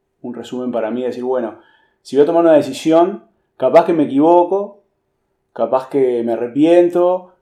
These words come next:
capaz que le erro, pero bueno, pero en realidad tomar esa decisión con, con, eh, que refleje una esperanza que yo tengo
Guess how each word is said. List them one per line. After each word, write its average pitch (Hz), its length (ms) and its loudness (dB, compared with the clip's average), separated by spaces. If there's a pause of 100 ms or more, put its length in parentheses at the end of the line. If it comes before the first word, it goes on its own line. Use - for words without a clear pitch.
(480)
capaz 131 320 -6
que 151 100 4
le 139 100 4
erro, 170 340 8
pero 147 160 6
bueno, 147 320 4
pero 139 140 0
en 135 40 0
realidad 156 600 4 (100)
tomar 147 240 0
esa 170 140 -2
decisión 147 520 -2
con, 175 380 -4
con, 117 500 -10 (840)
eh, - 600 -20
que 127 100 -6
refleje 151 320 -6
una 170 140 -2
esperanza 156 480 0
que 135 80 -2
yo 131 160 -4
tengo 92 360 -10